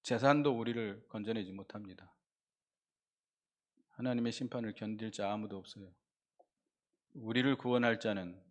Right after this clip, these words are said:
누구밖에 없어요? 하나님밖에 없습니다. 이건 여러분 체험하신 분들은 아실 거예요. 하나님만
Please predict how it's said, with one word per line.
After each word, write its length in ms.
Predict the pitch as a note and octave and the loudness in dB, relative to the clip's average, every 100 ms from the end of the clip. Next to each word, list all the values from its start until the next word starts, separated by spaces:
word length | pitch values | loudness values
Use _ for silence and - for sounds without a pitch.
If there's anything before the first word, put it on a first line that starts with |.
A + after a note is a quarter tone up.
| _ | _
누구밖에 480 | A#2 A2 A#2+ A#2 C3 | -8 0 2 2 0
없어요? 520 | A2+ - B2 D3+ F#3+ - _ _ _ _ _ _ | -2 -2 -2 -2 -4 -12 _ _ _ _ _ _
하나님밖에 840 | - A#2+ A2+ A2 G#2 A#2+ A#2+ F3+ | -12 -8 -6 -6 0 0 0 4
없습니다. 680 | E3 G#2+ - G2+ F2+ F#2 - _ _ _ _ - | 4 4 -2 -8 -8 -14 -18 _ _ _ _ -18
이건 340 | G2 G2+ G2+ - - | -12 -10 -12 -16 -12
여러분 200 | G#2 G#2 | -8 -6
체험하신 600 | - D#3+ E3 D#3 B2 A#2 | -2 2 4 6 2 0
분들은 320 | G#2+ G2+ G#2 G2+ | -4 -6 -4 -4
아실 240 | G2 G#2 - | -6 -10 -14
거예요. 240 | F#2+ F#2 - _ _ - - - - _ _ _ G#2+ | -14 -14 -18 _ _ -20 -20 -20 -20 _ _ _ -14
하나님만 1000 | - B2 B2+ A#2+ A#2 A2+ A#2 B2+ D3 E3+ | -6 4 6 8 8 8 8 8 6 0